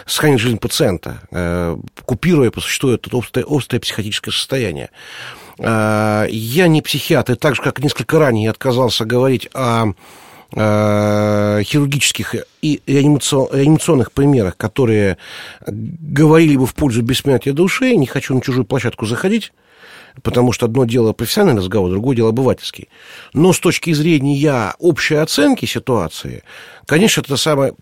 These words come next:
просто в психиатрии есть цел-, целый ряд вопросов, да, где мы говорим по существу о том, что, знаете, как вот, эм,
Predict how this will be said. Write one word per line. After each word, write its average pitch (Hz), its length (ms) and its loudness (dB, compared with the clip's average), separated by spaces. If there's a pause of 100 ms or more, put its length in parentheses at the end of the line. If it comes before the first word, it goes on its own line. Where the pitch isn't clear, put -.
(140)
просто 139 220 -6
в - 40 -18
психиатрии - 380 -4
есть 135 200 -2
цел-, 139 200 -4
целый 147 420 -2
ряд 147 200 0
вопросов, - 560 -2 (380)
да, 160 300 -2 (400)
где 120 240 2
мы 202 100 4
говорим 160 260 4
по - 100 -6
существу - 380 0
о - 40 0
том, 160 160 2
что, 120 400 0
знаете, 160 380 -2
как 104 160 -8
вот, - 240 -10
эм, 110 360 -4